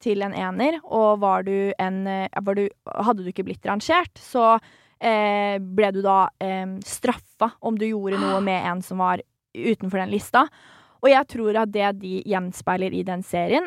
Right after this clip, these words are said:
Speaker 1: er veldig likt, eh, i realiteten. Jeg
Speaker 2: Ja.
Speaker 1: tror at det er ekstremt mange sånne tilfeller hvor folk blir rangert, og det ser man jo, det har det jo vært hele oppveksten vår, sånn på Facebook, sånn,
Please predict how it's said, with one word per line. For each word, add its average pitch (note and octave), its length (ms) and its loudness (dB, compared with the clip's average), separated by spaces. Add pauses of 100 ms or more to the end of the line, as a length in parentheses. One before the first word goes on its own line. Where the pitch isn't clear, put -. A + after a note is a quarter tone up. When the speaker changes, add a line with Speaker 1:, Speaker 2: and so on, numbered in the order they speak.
Speaker 1:
er F#3 300 4 (180)
veldig F#3+ 400 -2
likt, - 400 -12 (100)
eh, F#3+ 160 2
i F#3+ 140 -2
realiteten. F#3 800 -2
Jeg G#3+ 260 2
Speaker 2:
Ja. A#3 140 -2
Speaker 1:
tror G#3 300 0
at G3+ 100 -6
det - 140 -6
er F#3+ 180 2
ekstremt G3+ 540 -4
mange A#3 180 0
sånne F#3+ 240 -4
tilfeller F#3+ 440 -4
hvor F#3 120 -4
folk F3+ 240 -6
blir F3+ 160 -2
rangert, A3 720 0
og G#3+ 80 -6
det A3+ 80 -8
ser E3+ 460 -8
man F3 140 -6
jo, C4 60 0
det A3 120 4
har G#3+ 80 6
det A3+ 80 0
jo G3 100 0
vært G3 160 -6
hele F#3 180 -2
oppveksten - 380 -8
vår, A#3 160 2
sånn G3 120 -2
på G3 120 -2
Facebook, F#3 400 -4
sånn, G3 220 0